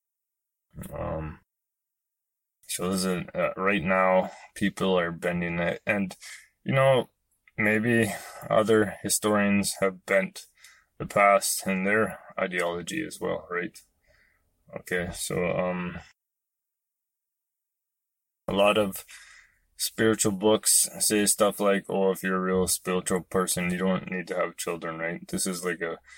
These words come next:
basically global agenda, you know, this, who's to say it is, right? Maybe it could be true, but at the same time, who are the elites, right? The elites are, uh,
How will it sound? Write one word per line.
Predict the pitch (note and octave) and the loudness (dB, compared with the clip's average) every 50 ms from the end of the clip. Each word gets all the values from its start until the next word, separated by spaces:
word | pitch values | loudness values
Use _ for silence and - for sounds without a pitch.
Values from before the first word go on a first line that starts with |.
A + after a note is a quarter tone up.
| - - _ _ _ _ _ _ - | -20 -20 _ _ _ _ _ _ -12
basically | E2+ F2 E2 - - - F2 E2+ E2 D#2+ | -10 -8 -6 -6 -8 -8 -8 -6 -6 -6
global | - - F2+ F2 F2 E2+ D#2+ E2 F2 E2+ D#2+ D#2 D#2+ | -6 -6 -4 -4 -4 -4 -4 -6 -6 -6 -4 -4 -6
agenda, | E2+ F2 E2+ F#2 F2+ E2+ E2 D#2+ D#2+ D#2+ D#2+ D#2 - - - - - | -6 -8 -8 -8 -8 -8 -8 -8 -6 -6 -6 -6 -8 -12 -16 -14 -12
you | F#2 E2+ | -10 -8
know, | E2 D#2+ D#2+ D#2+ D#2+ E2 F2 | -8 -8 -8 -8 -10 -10 -12
this, | F#2 F2+ - - - - _ _ _ _ _ _ _ | -8 -6 -6 -6 -8 -10 _ _ _ _ _ _ _
who's | - A2 G#2+ G2+ | -2 -2 0 0
to | - G2+ F#2+ | -2 -2 -2
say | - - G2+ G2+ | 0 0 0 0
it | F#2+ F#2+ | 2 2
is, | A2 G#2+ F#2+ E2+ - | 2 2 0 0 -2
right? | F2 F2+ G2 G2 | -2 -2 -2 -2
Maybe | F2+ F#2 F#2+ G2+ G2 F#2+ | -2 -2 0 0 -2 -2
it | F#2 - | -2 -2
could | - A2+ G#2+ | -4 -4 -2
be | A#2 A2 G2+ | -2 -2 -2
true, | - - B2 B2+ B2+ A#2+ - - - _ _ _ _ _ _ _ _ _ _ - | 0 0 0 0 0 0 -2 -4 -10 _ _ _ _ _ _ _ _ _ _ -2
but | - G3+ G2 | 0 4 4
at | G2 - - | 4 2 2
the | G#2 - | 0 0
same | - - G#2+ A#2 A2+ G2 | 0 0 0 0 0 2
time, | - G#2+ A2 A2 G#2 G2+ G2 F#2+ F#2+ - | 4 4 4 4 4 2 0 0 -2 -2
who | G#2+ G#2+ G#2+ | 0 2 2
are | G#2 G2+ | 2 2
the | F#2+ F#2+ F#2+ | 2 0 0
elites, | F#2 F2+ G2+ A2+ G#2+ G2 - - | 0 0 0 0 0 0 -2 -2
right? | - F#2 F#2+ F#2 F2+ | 0 0 -2 -2 -2
The | - F#2 | -4 -4
elites | F#2 F#2 G#2 A2+ A2+ G2+ - - - | -2 0 0 0 0 -2 -2 0 2
are, | G#2 G2 F#2+ F#2 F#2 | 2 2 4 4 2
uh, | F2+ F2 | 2 0